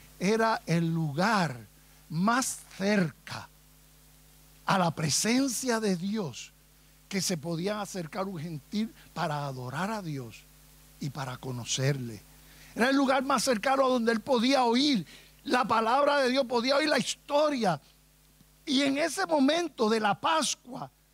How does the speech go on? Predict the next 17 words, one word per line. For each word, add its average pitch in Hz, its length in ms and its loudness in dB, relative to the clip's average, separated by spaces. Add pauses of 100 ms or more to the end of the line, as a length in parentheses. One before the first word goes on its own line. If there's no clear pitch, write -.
(160)
¿verdad? 254 340 0
Que 262 120 -4
era 294 200 2
tan 247 300 0 (100)
clave, 285 560 -6 (460)
en 262 200 0
ese 302 220 -4
momento, 277 640 -2 (200)
cuando 294 320 0
los 262 160 2
gentiles 277 600 -2
llegaban, 285 560 -8
me 285 140 -16
imagino, 277 260 -8
a 269 60 -4
esa 247 240 -8
familia 262 640 -4